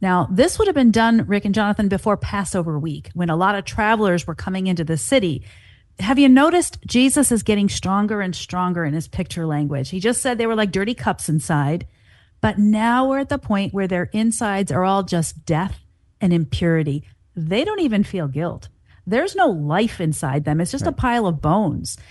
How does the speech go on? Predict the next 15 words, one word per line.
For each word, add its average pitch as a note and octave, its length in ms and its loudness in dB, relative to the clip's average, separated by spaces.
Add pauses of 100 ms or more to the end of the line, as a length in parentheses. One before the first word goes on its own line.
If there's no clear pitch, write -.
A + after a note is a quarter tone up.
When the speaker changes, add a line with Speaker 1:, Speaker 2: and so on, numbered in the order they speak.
(200)
Speaker 1:
These D4 360 0
people F4+ 400 4
were F#3 100 2
supposed A#3+ 380 0
to G3+ 60 -2
stay G#3+ 300 -4
away G#3+ 280 2
from F#3 240 0
the D#3+ 80 0
literal A3+ 480 2
tombs. F4+ 560 -2 (260)
Now B3 460 4
Jesus D4 400 -4
was C4+ 120 -2
saying B3 500 0